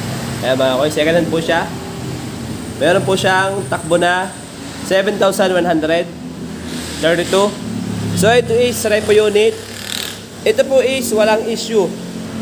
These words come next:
Ang issue po nito, kaya po siya nabatak, wala na pong panghulog yung may-ari. So, ngayon po, ah, may nag-comment po sa atin, yung po bang Series three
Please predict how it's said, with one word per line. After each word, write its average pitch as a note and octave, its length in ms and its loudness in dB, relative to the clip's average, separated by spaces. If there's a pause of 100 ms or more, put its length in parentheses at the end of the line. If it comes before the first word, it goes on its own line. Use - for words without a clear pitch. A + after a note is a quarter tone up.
(1300)
Ang G3+ 160 2
issue A3+ 160 0
po A#3 160 4
nito, A#3 160 2
kaya G#3+ 240 6
po G3 80 2
siya G3+ 160 2
nabatak, F3 480 2 (720)
wala D#3 160 4
na F#3+ 80 2
pong F#3 160 -2
panghulog F3+ 400 0
yung E3 240 4
may-ari. C3 400 -2 (2250)
So, G#3+ 160 2
ngayon C4 240 -2
po, A#3 320 4 (160)
ah, D#3+ 320 4
may F#3+ 240 2
nag-comment G3 480 0
po G3 160 -2
sa G3 160 2
atin, E3 320 0 (720)
yung F3+ 160 2
po G#3+ 80 4
bang A3 160 2
Series G#3+ 320 2
three F3+ 560 0